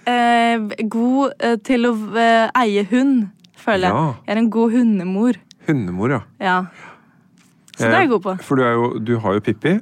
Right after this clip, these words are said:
Speaker 1: Ja.
Speaker 2: Og jeg så jo, jeg så jo Pippi var nysgjerrig på en, eh, på en pose hvor det lukta litt sånn, eh, f-,
Speaker 1: <laughs>
Speaker 2: yoghurt og forskjellig.
Speaker 1: Ja.
Speaker 2: Og så ser du på henne, så sier du bare, «Det her er ikke din.»
Speaker 1: Ja.
Speaker 2: Og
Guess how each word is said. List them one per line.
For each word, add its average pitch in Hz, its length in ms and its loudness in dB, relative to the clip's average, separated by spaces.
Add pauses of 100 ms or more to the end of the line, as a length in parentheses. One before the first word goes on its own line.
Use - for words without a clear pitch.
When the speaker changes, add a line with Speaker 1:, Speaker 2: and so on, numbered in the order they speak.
(120)
Speaker 1:
Ja. 185 180 -4 (760)
Speaker 2:
Og 113 240 0
jeg 120 100 -2
så - 240 -2
jo, 104 160 0 (560)
jeg 110 100 -4
så 98 240 -4
jo 98 540 0
Pippi 95 220 -2
var 90 140 2
nysgjerrig 90 480 -2
på 95 200 0
en, 95 240 0
eh, 92 420 0
på - 120 -8
en 95 80 -2
pose 92 340 -4
hvor 104 140 2
det 95 80 2
lukta 95 320 -2
litt 90 160 0
sånn, 90 340 -2
eh, 90 300 0
f-, - 480 -4
Speaker 1:
<laughs> 92 60 0
Speaker 2:
yoghurt 92 320 0
og 95 60 -6
forskjellig. 101 460 -2 (100)
Speaker 1:
Ja. 208 120 -2 (300)
Speaker 2:
Og 110 80 -4
så 156 80 2
ser 95 560 0
du 101 100 0
på 110 120 -4
henne, 110 160 -2
så 135 140 -4
sier 117 180 -2
du 101 60 0
bare, 95 240 0
«Det 90 140 -2
her 101 100 -2
er 156 100 0
ikke 90 140 -6
din.» 98 220 -4 (260)
Speaker 1:
Ja. 226 140 -2
Speaker 2:
Og 254 80 0